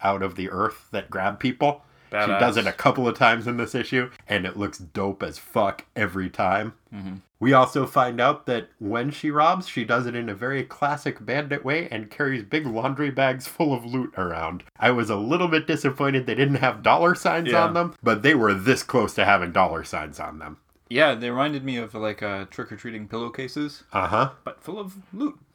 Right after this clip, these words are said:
Speaker 1: Full of cash,
Speaker 2: Full of
Speaker 1: man.
Speaker 2: cash loot.
Speaker 1: Cold, hard cash.
Speaker 2: Mm-hmm.
Speaker 1: From a bank that I was not disappointed to see this bank get robbed.
Speaker 2: Hmm.
Speaker 1: Do you know why?
Speaker 2: Bank, you don't like New York?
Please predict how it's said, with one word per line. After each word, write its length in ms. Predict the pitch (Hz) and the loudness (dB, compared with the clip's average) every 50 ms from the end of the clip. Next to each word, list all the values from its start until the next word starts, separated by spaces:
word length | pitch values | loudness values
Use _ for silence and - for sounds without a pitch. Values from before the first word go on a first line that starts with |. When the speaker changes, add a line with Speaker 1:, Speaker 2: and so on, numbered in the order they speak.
| _ _ | _ _
Speaker 1:
Full 220 | - - - - 202 | -8 -2 0 0 0
of 100 | - - | 0 0
cash, 520 | - - - - 175 147 - - - - | 2 2 4 4 4 2 2 0 -2 -8
Speaker 2:
Full 100 | - 110 | -8 -6
of 60 | 107 | -4
Speaker 1:
man. 100 | 110 117 | -4 -2
Speaker 2:
cash 280 | 120 123 - - 113 123 | 0 0 0 0 -2 -6
loot. 220 | 123 117 101 - _ - | -8 -10 -10 -12 _ -6
Speaker 1:
Cold, 400 | - - - 196 208 220 233 190 | 0 2 2 2 2 0 -4 -4
hard 360 | - - 180 180 190 190 - | 0 2 4 4 2 0 -2
cash. 320 | - 175 160 104 - - 110 | 0 2 2 2 2 -2 -4
Speaker 2:
Mm-hmm. 280 | 113 117 123 151 170 175 - _ | -8 -10 -10 -12 -14 -14 -12 _
Speaker 1:
From 200 | - 175 160 139 | 0 2 2 2
a 60 | 110 | 0
bank 460 | 92 90 90 160 190 214 220 - - _ - | -2 -2 0 0 0 0 -2 -8 -10 _ -4
that 180 | 131 113 - - - _ _ _ _ - | -4 -4 -4 -8 -20 _ _ _ _ 2
I 140 | - 170 196 | 4 4 6
was 160 | 156 120 101 | 6 2 2
not 260 | 120 135 139 131 - | 2 2 2 2 2
disappointed 500 | - 131 - - 113 - 127 127 117 107 110 | -2 -4 -4 -4 -4 -4 -2 -4 -4 -6 -10
to 40 | |
see 140 | - - 123 | -8 -8 -8
this 160 | 113 110 104 | -6 -8 -8
bank 240 | - - 113 120 123 - | -6 -6 -6 -6 -6 -6
get 160 | - - - | -8 -6 -4
robbed. 300 | 147 156 160 165 175 - _ _ _ _ _ | -4 -2 -2 -4 -6 -10 _ _ _ _ _
Speaker 2:
Hmm. 220 | - 120 113 101 101 104 _ _ _ - | -12 -12 -10 -10 -12 -14 _ _ _ -6
Speaker 1:
Do 100 | - 123 | -2 2
you 40 | |
know 120 | 123 131 135 | 2 4 4
why? 260 | 139 147 160 190 185 - _ _ _ _ - | 6 6 4 4 2 -6 _ _ _ _ -12
Speaker 2:
Bank, 220 | 107 110 107 95 _ _ _ _ _ _ | -12 -12 -12 -14 _ _ _ _ _ _
you 100 | - 110 | -16 -14
don't 200 | 107 110 110 101 | -10 -10 -10 -10
like 180 | - 107 107 - | -10 -12 -12 -12
New 80 | 110 107 | -12 -10
York? 340 | 104 135 214 294 - _ | -10 -10 -10 -10 -12 _